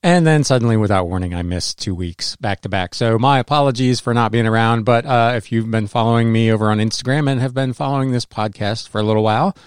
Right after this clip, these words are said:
you'll know that I am in the midst of acquiring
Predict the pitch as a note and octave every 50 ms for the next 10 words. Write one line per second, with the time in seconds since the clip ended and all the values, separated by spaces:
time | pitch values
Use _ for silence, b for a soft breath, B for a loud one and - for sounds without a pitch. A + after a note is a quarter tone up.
0 | B B B B B B B B B B B D3 F3 A3+ B3+ A3+ F3 D#3 D#3+ F#3
1 | F#3 F3 D#3+ D3 C3+ B2+ C3 C3+ C3+ C3+ C3 C3+ C3 C3+ C3 A#2+ A#2 C3 C#3+ -
2 | - - - C#3+ B2+ B2+ - G#2+ - - A2+ A2+ A2 A2+ A2+ A2 A2+ A#2 A#2+ C3+
3 | C#3